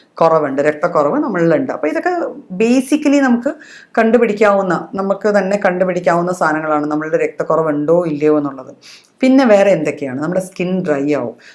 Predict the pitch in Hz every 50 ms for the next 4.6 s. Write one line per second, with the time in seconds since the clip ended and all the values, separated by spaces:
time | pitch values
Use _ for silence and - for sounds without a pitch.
0 | _ - - 220 208 208 214 208 208 196 185 170 175 175 170 170 170 180 175 175
1 | 170 170 170 175 180 180 180 - 165 170 175 180 180 170 160 160 170 170 170 165
2 | 160 156 - - - 165 - 175 165 165 156 156 160 170 175 165 160 156 156 156
3 | 151 151 165 185 - 180 156 151 160 165 - 175 170 170 165 165 170 185 202 202
4 | 180 160 156 156 160 165 165 160 151 143 135